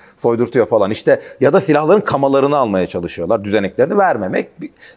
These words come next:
bir de Anadolu'daki, merkezdeki, Anadolu'daki kolorduların başına güvenilir, ihtiyaççı adamlar atatmak. Yani genç subaylar. Çünkü Vahdettin'in oyunu da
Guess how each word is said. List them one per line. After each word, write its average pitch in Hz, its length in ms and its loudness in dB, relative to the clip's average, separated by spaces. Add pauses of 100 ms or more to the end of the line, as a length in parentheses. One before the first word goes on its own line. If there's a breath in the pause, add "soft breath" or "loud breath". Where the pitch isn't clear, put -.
bir 190 180 2
de 208 180 2
Anadolu'daki, 165 1080 0 (1160)
merkezdeki, 143 880 0
Anadolu'daki 165 500 2
kolorduların 139 480 0
başına 214 260 0
güvenilir, 151 420 0
ihtiyaççı 147 500 -2
adamlar 127 300 0
atatmak. - 520 -8 (260 soft breath)
Yani 120 340 -2
genç 139 180 -2
subaylar. 85 500 -6 (240 loud breath)
Çünkü 151 200 -2
Vahdettin'in 196 540 2
oyunu 143 300 2
da 254 260 0